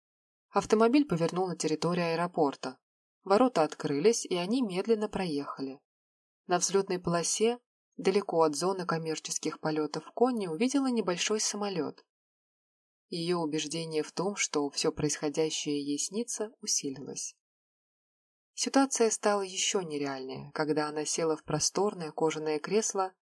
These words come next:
одно из немногих на борту самолета. Улыбающаяся стюардесса уделила ей немного внимания, но большую часть времени она посвятила Данте. Кони даже не удивилась.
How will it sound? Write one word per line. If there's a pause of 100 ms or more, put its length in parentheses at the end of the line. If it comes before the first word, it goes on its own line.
(380)
одно
из
немногих
на
борту
самолета. (600)
Улыбающаяся
стюардесса (300)
уделила
ей
немного
внимания, (340)
но
большую
часть
времени
она
посвятила
Данте. (1000)
Кони
даже
не
удивилась.